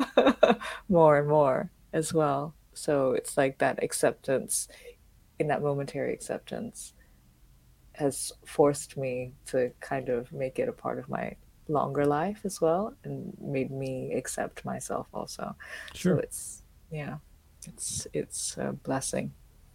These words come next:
Speaker 1: definitely, for me.
Speaker 2: Certainly is.
Speaker 1: <laughs> Yeah.
Speaker 2: Yeah. Uh, I think, I think that the one person who said,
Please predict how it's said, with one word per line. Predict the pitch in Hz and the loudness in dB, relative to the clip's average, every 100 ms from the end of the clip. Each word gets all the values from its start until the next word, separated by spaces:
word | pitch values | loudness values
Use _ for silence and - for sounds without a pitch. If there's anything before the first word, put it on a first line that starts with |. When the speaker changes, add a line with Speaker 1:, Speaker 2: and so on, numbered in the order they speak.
| - - | -20 -14
Speaker 1:
definitely, | 156 - - - 160 | -14 -12 -12 -10 -10
for | - 156 | -6 -6
me. | 151 165 - - - - | -4 -8 -12 -20 -20 -10
Speaker 2:
Certainly | - 185 170 160 | -4 0 2 2
is. | 208 - - | 2 -2 8
Speaker 1:
<laughs> | - - - - - 208 | 8 8 0 -14 -6 2
Yeah. | 208 208 - 190 - - | 4 6 8 6 4 0
Speaker 2:
Yeah. | 220 - 135 - - 262 - - - - - - - - | 2 2 0 -4 -6 -6 -10 -20 -20 -20 -20 -20 -16 2
Uh, | 147 156 151 - | 6 8 8 8
I | 170 | 8
think, | 208 202 - | 8 6 4
I | 165 | 4
think | 170 - 196 - | 4 6 6 6
that | 147 - | 0 4
the | 151 131 147 | 6 6 4
one | 139 156 160 | 6 6 6
person | 170 151 139 151 | 6 6 6 6
who | 143 131 | 8 6
said, | - 139 127 120 123 | 6 8 8 8 6